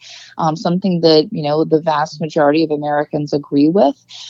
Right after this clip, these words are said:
Um, we have to take a good hard look at ourselves. We have to ask what we're doing wrong and how to fix it, because we know that we are, that we've been in outlier. And, um, and maybe to justify that to ourselves, we've tried to export that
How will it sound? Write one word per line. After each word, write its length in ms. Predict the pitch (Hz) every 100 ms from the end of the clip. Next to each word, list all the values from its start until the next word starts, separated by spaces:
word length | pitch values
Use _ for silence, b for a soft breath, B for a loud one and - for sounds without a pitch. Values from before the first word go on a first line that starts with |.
| B B -
Um, 260 | 175 175 -
we 160 | 180 233
have 160 | 277
to 120 | 262
take 200 | 285 262
a 80 | 247
good 200 | 202 196
hard 260 | 214 208 175
look 180 | 190 233
at 60 |
ourselves. 520 | 165 147 - 147 -
We 140 | 170 175
have 300 | 190 233 -
to 180 | 220 -
ask 400 | 170 247 - - -
what 260 | 160 165
we're 120 | 202 190
doing 340 | 185 180 165
wrong 400 | 160 147 175 233 277
and 160 | 175 175
how 160 | 190
to 100 | 180
fix 480 | 170 - 165 - -
it, 220 | - - - B B B _
because 340 | 185 196 190
we 140 | 196 196
know 400 | 190 190 190 190
that 180 | 175 -
we 160 | 170
are, 260 | 165 160 156 b b
that 120 | -
we've 200 | 208 208
been 160 | 208 190
in 120 | 175 -
outlier. 720 | 160 175 156 143 135 - - B B B -
And, 300 | 175 165 160
um, 180 | 165 165
and 120 | 180 185
maybe 260 | 196 269
to 120 | 285
justify 760 | 180 - 160 - 277 285 294 285
that 300 | 294 160 214 -
to 120 | 277
ourselves, 640 | 254 262 - 254 254 269 -
we've 160 | 220 214
tried 300 | 226 220 202
to 160 | -
export 520 | 190 - - - 156 -
that 360 | 160 135 -